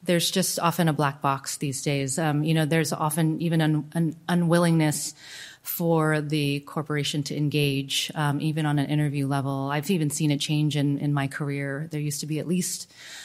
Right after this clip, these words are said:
um, you know, the requisite, you know, no comment or response of some sort. Um, now it's just radio silence often or an o-, o-, off-the-record conversation that never leads to anything,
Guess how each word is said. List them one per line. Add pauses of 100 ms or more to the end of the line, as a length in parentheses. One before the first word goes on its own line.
(140)
um,
you
know,
the
requisite, (200)
you
know,
no
comment
or (340)
response
of
some
sort. (460)
Um,
now
it's
just
radio
silence
often
or
an
o-,
o-, (100)
off-the-record
conversation
that
never
leads
to
anything,